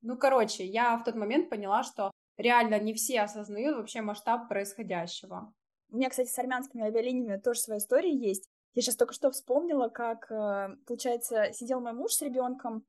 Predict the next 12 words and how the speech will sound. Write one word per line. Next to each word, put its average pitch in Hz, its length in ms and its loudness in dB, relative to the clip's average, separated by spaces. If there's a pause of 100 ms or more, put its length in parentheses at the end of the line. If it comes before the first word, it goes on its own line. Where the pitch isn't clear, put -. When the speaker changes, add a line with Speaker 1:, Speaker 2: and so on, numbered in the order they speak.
Speaker 2:
я, 226 320 4 (480)
и 277 180 8
рядом 254 500 4
со 277 120 -4
мной 311 160 -4
сидел 277 240 -6
армянин. 254 580 -6
И 220 80 -6
знаете, 302 300 2
что 277 160 0
он 226 120 -2
делал? 185 380 -6